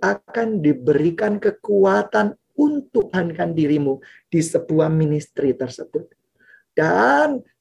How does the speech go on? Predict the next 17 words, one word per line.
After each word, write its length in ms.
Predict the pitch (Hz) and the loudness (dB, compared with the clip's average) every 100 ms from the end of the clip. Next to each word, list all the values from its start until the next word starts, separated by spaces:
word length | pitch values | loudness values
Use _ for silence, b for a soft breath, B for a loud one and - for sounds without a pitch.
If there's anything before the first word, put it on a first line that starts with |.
| _ | _
ketika 960 | 202 - _ 311 311 - 233 226 240 254 | -2 -2 _ 0 0 0 2 4 2 2
engkau 640 | 254 233 269 277 302 208 | 0 2 2 4 4 4
ditempatkan 800 | 214 220 208 196 247 - 294 294 | 2 2 0 2 0 0 0 2
di 160 | 226 165 | 2 4
dalam 320 | 160 190 202 | 4 4 2
sebuah 400 | 190 156 156 156 | 0 2 2 2
ministry, 640 | 170 185 202 - 156 - _ _ _ _ _ | 0 0 -2 -6 -12 -12 _ _ _ _ _
Tuhan 320 | 294 302 285 | 0 2 0
punya 320 | 269 269 247 | 0 2 2
rencana 560 | 240 240 247 240 240 240 | 2 2 2 -2 -2 2
yang 240 | 247 226 | 2 0
hebat 480 | 156 156 156 - 170 | 0 -2 -2 -4 -2
dan 240 | - 165 160 | 0 -2 0
dahsyat 560 | 143 127 - 233 247 | -2 -4 -4 -4 0
di 80 | 160 | 0
dalam 320 | 151 139 139 | 2 0 0
hidupmu. 640 | 156 147 180 185 143 135 | 0 0 0 -2 -6 -10